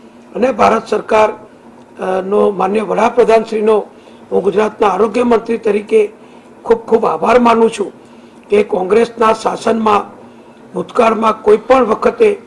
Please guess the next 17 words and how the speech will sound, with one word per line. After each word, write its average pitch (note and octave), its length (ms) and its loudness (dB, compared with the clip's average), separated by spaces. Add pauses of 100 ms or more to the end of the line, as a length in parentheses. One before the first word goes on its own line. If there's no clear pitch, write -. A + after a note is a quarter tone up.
(420)
ગુજરાતને A3 540 -2
એક G#3+ 300 0
પણ B3 220 4 (540)
એઇમ્સ A3 260 0 (260)
હોસ્પિટલ A#3+ 680 -2 (400)
ફાળવવામાં G#3+ 540 2
નહોતી G3 380 -2
આવી. A3 280 0 (840)
ભારત G3+ 320 0
સરકારમાં A3 680 -2 (420)
માનનીય G#3+ 520 0 (600)
નરેન્દ્રભાઈ G#3+ 580 0
મોદી G3 340 -4
વડાપ્રધાન A3 640 0
શ્રી A3 360 -6 (460)
થયા G#3 240 0
પછી G#3+ 480 -6